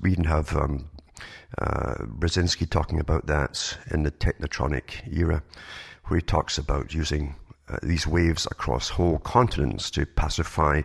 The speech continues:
the people or change their moods ba-, and, and so on. They can actually make you anxious or depressed or simply placid, because we work on,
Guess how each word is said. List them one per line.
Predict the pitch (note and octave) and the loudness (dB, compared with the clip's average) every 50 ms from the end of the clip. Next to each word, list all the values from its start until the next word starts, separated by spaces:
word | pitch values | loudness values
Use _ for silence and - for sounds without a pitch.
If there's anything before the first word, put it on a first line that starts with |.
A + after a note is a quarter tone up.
| - - - - - - - - _ | -2 -8 -18 -18 -18 -20 -20 -20 _
the | - - | -4 0
people | - - G2 - - D#2 D#2+ - - | 0 0 2 2 2 2 2 0 0
or | D#2+ E2 | 0 -2
change | - - - - D#2 D2+ D2 D2+ - | 0 0 0 2 2 2 2 0 0
their | C#2 | 0
moods | D#2 D#2 D#2 D#2 D2+ - - | 0 2 2 2 0 0 -2
ba-, | - - - - - - - - - - - - - - | -2 -2 -2 -2 -6 -12 -10 -6 -6 -4 -2 -4 -4 -2
and, | D#2 D#2 C#2+ - - | -2 -2 -2 -4 -4
and | - D2+ C#2+ C#2+ | -4 -4 -2 -2
so | - - F2 E2+ E2+ | 0 0 2 2 4
on. | D#2 C#2+ C#2+ - - - - - - - - - - - | 2 2 0 -2 -8 -18 -20 -18 -18 -18 -18 -20 -12 -10
They | - | -2
can | - F2+ F2+ | 0 2 2
actually | E2+ E2 - E2+ E2 | 2 2 2 2 2
make | D#2+ - - | 0 0 0
you | - - - | -4 -2 2
anxious | D#2+ E2+ F2+ E2+ - - F#2 F2+ - - - - - | 2 2 2 2 2 0 0 -2 -2 -4 -6 -8 -4
or | - D#2 D2 | -2 -2 -2
depressed | C2+ C#2+ C#2 - - F#2 F2 E2+ - - - - - - - - - - - - - - _ - - | -2 -2 -2 0 2 2 2 2 0 -2 -6 -6 -10 -16 -16 -18 -20 -20 -20 -20 -20 -20 _ -8 0
or | D#2 D#2 D2+ - | 2 2 2 2
simply | - - F2+ - - B1+ | 0 -2 0 0 0 -2
placid, | - - - B2+ B2 A#2 - - C#2 C2 A#1+ - - - - - - - - - - - | 0 0 2 2 4 2 2 0 -2 -2 -2 -4 -12 -14 -16 -18 -18 -20 -20 -20 -14 -14
because | - - D#2+ D2+ - - | -6 -2 -2 -2 0 2
we | F2 E2 D2 - | 2 2 2 0
work | - D#2+ E2 D2+ - - - C#2+ | 0 0 0 0 0 -2 -2 -2
on, | D2+ D2 C#2 | 0 0 -2